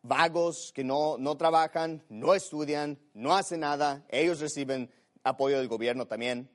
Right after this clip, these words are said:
Eh, esto creo que lo he mencionado antes, que es ilegal en México, ah, corporalmente, ¿cuál es la palabra que estoy buscando?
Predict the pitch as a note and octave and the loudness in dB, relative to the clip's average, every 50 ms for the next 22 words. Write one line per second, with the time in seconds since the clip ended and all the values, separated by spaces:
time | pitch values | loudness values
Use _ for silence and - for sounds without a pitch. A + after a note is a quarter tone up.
0 | _ _ _ _ _ _ _ _ _ _ _ _ _ _ _ _ _ _ _ _ | _ _ _ _ _ _ _ _ _ _ _ _ _ _ _ _ _ _ _ _
1 | _ _ _ _ _ _ _ _ B2+ C#3 C#3+ C#3+ D3 - E3 F3+ F#3 - A3 G3+ | _ _ _ _ _ _ _ _ 0 0 2 2 2 4 4 4 4 2 -2 0
2 | F#3 G#3 F#3+ - G3 F#3 F3+ F3+ F#3 F3+ - F#3 F3 F3 F3 F3 E3+ F#3+ F#3 D#3 | 0 -2 0 0 0 2 2 0 0 -2 -2 0 0 2 2 0 0 -4 -4 -4
3 | - - D#3+ D3 C#3 A#2+ - - _ _ - D3 E3+ F3 - F#3+ G3+ F#3+ E3 C#3 | -2 0 0 0 0 -2 -6 -10 _ _ 0 0 0 0 0 -4 -2 -2 -2 0
4 | A#2 C3 D3+ F3 F3 D3+ C3 B2 B2 B2 B2 _ _ _ _ _ _ _ _ _ | 2 2 2 4 2 2 -2 -4 -8 -12 -16 _ _ _ _ _ _ _ _ _
5 | _ _ _ _ _ _ _ _ _ _ _ C#3 D#3 E3 D3+ E3 F3 E3 F3 D#3 | _ _ _ _ _ _ _ _ _ _ _ -6 -4 -2 0 0 0 -2 -4 -8
6 | - B2 A#2 A2+ A2 A#2 - _ _ _ _ _ - C3+ B2+ B2+ A#2+ A2+ G#2+ G2+ | -8 -6 -4 -4 -6 -6 -12 _ _ _ _ _ -2 0 0 2 2 0 0 -2
7 | G2 F#2+ F#2 F#2 F#2 F2 _ _ _ _ _ _ - D#3+ D#3+ A#2+ B2+ D3+ D#3+ E3 | -4 -4 -6 -10 -12 -16 _ _ _ _ _ _ -2 -2 0 2 2 2 4 4
8 | E3+ E3+ E3 E3 E3 D3+ - E3 D#3+ D#3 C#3+ C3 B2 A#2 A2 G2+ F2+ _ _ _ | 2 0 -2 -4 -4 -2 0 2 2 2 2 0 -2 -4 -6 -8 -10 _ _ _
9 | _ _ _ _ _ _ _ _ _ _ _ _ _ _ _ _ _ _ _ _ | _ _ _ _ _ _ _ _ _ _ _ _ _ _ _ _ _ _ _ _
10 | _ _ _ _ _ _ _ _ _ _ _ _ _ - C3 C3 C3 A#2+ A2+ A#2+ | _ _ _ _ _ _ _ _ _ _ _ _ _ -4 -4 -2 -4 -2 -2 -2
11 | A#2+ A2+ G2 - - A2+ G#2+ G2 - G2 F2+ F2+ | -2 -2 -6 -8 -10 -10 -10 -8 -12 -14 -14 -14